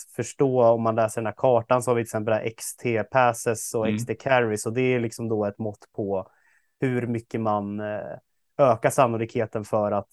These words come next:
Speaker 1: laget ska göra mål senare i possession eller bollinnehavskedjan med sina aktioner då. Och
Speaker 2: Mm.
Speaker 1: passes står för passningar och carries står för drivningar av bollen eller dribblingar.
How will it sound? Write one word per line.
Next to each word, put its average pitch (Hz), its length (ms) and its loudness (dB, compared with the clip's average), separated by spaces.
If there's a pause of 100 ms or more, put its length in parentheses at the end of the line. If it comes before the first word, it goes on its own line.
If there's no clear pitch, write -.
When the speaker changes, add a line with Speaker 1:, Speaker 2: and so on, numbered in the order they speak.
Speaker 1:
laget 113 380 -2
ska - 120 -4
göra 107 120 0
mål 113 420 0
senare 123 520 2
i 107 340 -2
possession 110 540 -6
eller 104 100 -4
bollinnehavskedjan 107 1040 0
med 113 200 -2
sina 104 240 -4
aktioner 101 460 -2
då. 92 80 -8
Och 107 240 -2
Speaker 2:
Mm. 110 200 0
Speaker 1:
passes 120 340 0
står 104 140 -4
för 107 80 -8
passningar 151 560 4
och 131 160 0
carries 117 300 2
står 107 160 -4
för 101 200 -4
drivningar 107 720 -2
av 104 100 0
bollen 101 400 -2
eller 98 140 -4
dribblingar. 110 560 -4